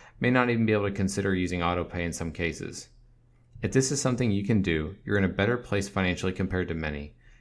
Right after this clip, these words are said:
Keep up the good work, and do what you can to teach your loved ones about financial literacy. Should you choose to use autopay, remember it's a privilege you've earned or one you're fortunate to have,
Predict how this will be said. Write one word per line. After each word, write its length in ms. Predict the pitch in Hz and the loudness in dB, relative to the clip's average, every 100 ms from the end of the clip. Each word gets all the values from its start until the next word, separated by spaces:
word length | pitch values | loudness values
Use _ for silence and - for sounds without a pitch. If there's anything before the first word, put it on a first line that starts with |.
| - | -8
Keep 220 | - 135 | 0 2
up 140 | 143 147 | 2 2
the 100 | 113 | 2
good 160 | 120 | 2
work, 440 | 107 107 90 - - - - | 2 2 2 -2 -16 -18 -2
and 120 | 110 | 2
do 100 | 139 | 4
what 140 | 165 143 | 2 -2
you 60 | |
can 180 | - 131 | -2 0
to 80 | 101 | 0
teach 280 | - 123 117 | 0 -2 0
your 120 | 101 | 0
loved 220 | 101 98 | 0 0
ones 180 | 90 85 | -2 0
about 260 | 87 85 | 0 0
financial 340 | - 87 80 82 | 0 -2 -2 -2
literacy. 640 | 85 80 78 - 78 - _ _ _ _ _ - - | 0 -2 -4 -6 -8 -10 _ _ _ _ _ -20 -20
Should 280 | - - 127 | -8 0 2
you 100 | 117 | 2
choose 340 | - - 135 - | 0 0 0 2
to 100 | 104 | 0
use 120 | 85 | 0
autopay, 580 | 80 80 - 85 92 92 - | 0 0 -4 -4 -4 -6 0
remember 360 | 123 135 131 | 4 4 4
it's 120 | 117 101 | 2 0
a 40 | |
privilege 500 | 98 123 123 139 120 | -4 -4 0 0 0
you've 120 | 110 | 0
earned 380 | 76 90 85 82 - - - - | 0 0 -2 -4 -10 -20 -14 -4
or 120 | 107 | 2
one 160 | 110 | 4
you're 100 | 101 | 4
fortunate 460 | 95 110 101 98 85 | 2 2 0 2 0
to 80 | 80 | 0
have, 400 | 85 78 78 | 0 0 -2